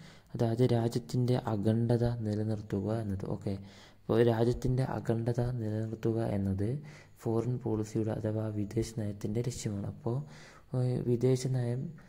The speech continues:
ഏഹ്, പ്രഖ്യാപിക്കുന്നത് പോലും എന്താണ് ഒരു രാജ്യത്തിൻ്റെ പ്രൗഢി അഥവാ അഖണ്ഡതയെ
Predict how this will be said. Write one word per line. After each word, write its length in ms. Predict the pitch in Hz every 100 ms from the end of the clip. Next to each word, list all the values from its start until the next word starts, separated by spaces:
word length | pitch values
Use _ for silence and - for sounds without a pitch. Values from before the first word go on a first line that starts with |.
| - -
ഏഹ്, 200 | 123 117
പ്രഖ്യാപിക്കുന്നത് 840 | 117 113 - - 120 120 123 120 120
പോലും 180 | 113 110
എന്താണ് 300 | 107 104 104
ഒരു 180 | - 117
രാജ്യത്തിൻ്റെ 460 | 120 107 - 123 117
പ്രൗഢി 540 | - 110 104 107 110 -
അഥവാ 260 | 101 107 110 104
അഖണ്ഡതയെ 760 | 101 107 107 110 110 113